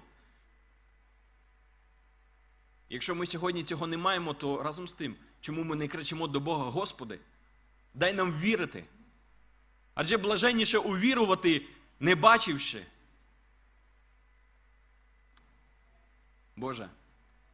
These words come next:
дай оцінити свій стан. Яка моя віра сьогодні до Тебе? Наскільки я Тобі довіряю?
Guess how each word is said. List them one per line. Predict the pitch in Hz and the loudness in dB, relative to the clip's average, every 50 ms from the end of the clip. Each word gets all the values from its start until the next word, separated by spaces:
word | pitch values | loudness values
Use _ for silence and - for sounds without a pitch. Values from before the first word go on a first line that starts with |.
| _ _ _ _ - | _ _ _ _ -10
дай | - 131 139 156 143 | -6 -4 -4 -4 -4
оцінити | - - 117 - - 127 120 123 113 - 110 | -6 -10 -12 -12 -10 -10 -8 -8 -10 -10 -12
свій | - - 113 113 110 | -14 -12 -12 -10 -12
стан. | - - 98 95 87 80 - - _ _ _ _ _ _ _ _ _ _ _ _ _ _ _ _ _ _ _ _ _ _ _ _ _ _ _ _ _ _ _ _ _ _ _ _ _ _ _ _ _ _ _ - | -10 -12 -12 -14 -14 -16 -20 -20 _ _ _ _ _ _ _ _ _ _ _ _ _ _ _ _ _ _ _ _ _ _ _ _ _ _ _ _ _ _ _ _ _ _ _ _ _ _ _ _ _ _ _ -12
Яка | 113 - 170 175 | -10 -4 -4 -2
моя | 185 175 165 160 147 | -2 0 0 -2 -2
віра | 139 131 117 101 92 95 - - - | -2 -4 -6 -8 -8 -12 -16 -18 -16
сьогодні | - - 123 131 131 139 131 120 | -14 -10 -8 -6 -6 -6 -6 -8
до | 113 123 | -10 -10
Тебе? | 110 123 107 92 87 85 - - _ _ _ _ | -10 -10 -10 -10 -12 -16 -20 -20 _ _ _ _
Наскільки | - 135 139 - - 214 160 202 | -10 -8 -6 -4 -4 -4 -2 -2
я | 190 | -4
Тобі | - 170 156 147 | -4 -4 -4 -4
довіряю? | 143 147 139 143 135 123 107 95 90 85 | -4 -2 -2 -2 -2 -2 -2 -2 -4 -6